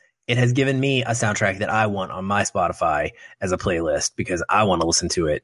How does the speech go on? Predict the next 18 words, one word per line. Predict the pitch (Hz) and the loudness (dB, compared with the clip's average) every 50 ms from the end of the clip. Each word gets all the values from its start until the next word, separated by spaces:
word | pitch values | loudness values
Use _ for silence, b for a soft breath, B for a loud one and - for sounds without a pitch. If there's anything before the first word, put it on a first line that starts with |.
| - 101 | 0 2
over | 127 127 113 110 | 2 4 4 4
and | 98 95 | 4 2
over | 92 87 87 | 0 0 0
and | 87 85 | 0 -2
over | 82 82 85 90 | -2 -2 0 -2
again. | 85 - - 85 85 87 | -2 0 0 -2 0 0
And | 87 190 | 0 0
it's | 202 - - | 0 0 2
reinvigorated | 110 120 151 156 143 131 151 139 135 135 131 131 131 127 123 | 2 4 4 4 4 4 4 4 6 6 6 6 6 6 6
my | 123 123 123 120 117 117 120 117 | 6 6 6 6 4 4 2 2
enjoyment | 113 123 120 120 123 123 127 123 107 | 2 2 4 4 4 4 4 4 2
of | 107 | 0
the | 107 - | -2 0
oldies. | - 139 139 123 110 101 92 87 | 2 2 2 2 2 -2 0 2
That's | 113 113 117 - | 2 2 2 2
the | - 117 120 | 0 -2 0
thing | - 123 123 120 113 | 2 2 4 4 4
that | 107 101 101 | 2 0 -4